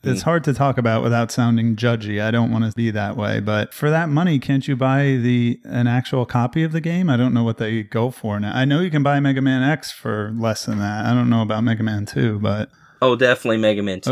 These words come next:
Speaker 1: Okay.
Speaker 2: yeah. Yeah, you can probably even buy a box copy for around
Speaker 1: Well,
Speaker 2: a hundred
Speaker 1: there you
Speaker 2: bucks.
Speaker 1: go. Get the real thing. Like,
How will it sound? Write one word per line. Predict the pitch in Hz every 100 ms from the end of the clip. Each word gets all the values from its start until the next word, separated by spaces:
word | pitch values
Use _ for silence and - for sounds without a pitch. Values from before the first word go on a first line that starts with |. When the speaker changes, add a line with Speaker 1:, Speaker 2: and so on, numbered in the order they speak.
| -
Speaker 1:
Okay. | 165 147
Speaker 2:
yeah. | 180 - _
Yeah, | - 101
you | 104
can | 135
probably | 120 107 104
even | 104
buy | 98 95
a |
box | 98 101 110 -
copy | 95 90 87
for | 82 87
around | 92 101
Speaker 1:
Well, | 131
Speaker 2:
a |
hundred | 208 202
Speaker 1:
there | 160 185
you |
Speaker 2:
bucks. | 180 170
Speaker 1:
go. |
Get | 120 135
the | 151
real | 170 175
thing. | - 117 104 107
Like, | 110 113 110